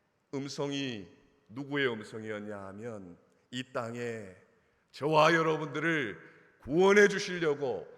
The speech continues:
건지시려고, 결박과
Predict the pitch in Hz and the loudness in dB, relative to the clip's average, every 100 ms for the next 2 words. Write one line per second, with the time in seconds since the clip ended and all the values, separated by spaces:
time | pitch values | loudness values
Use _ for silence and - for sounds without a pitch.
0 | - - _ - 196 247 233 202 180 156 | -20 -20 _ -2 0 0 -2 0 0 0
1 | 147 147 98 - - - _ _ - 165 | 2 0 0 -6 -16 -20 _ _ 4 10
2 | 208 202 196 202 196 185 175 147 120 - | 12 12 8 8 6 8 6 4 -2 -12
3 | - - | -18 -20